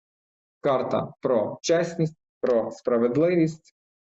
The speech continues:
Хто нечесний, несправедливий, викритий, покараний буде. Будування міцного захисту.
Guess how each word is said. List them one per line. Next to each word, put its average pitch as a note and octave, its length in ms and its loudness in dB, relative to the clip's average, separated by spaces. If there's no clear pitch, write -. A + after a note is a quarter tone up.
Хто - 140 -2
нечесний, C3+ 520 0
несправедливий, B2+ 640 2
викритий, B2+ 400 0
покараний A#2 540 0
буде. G#2 320 0
Будування C3+ 800 2
міцного B2+ 680 2
захисту. D#3 720 -2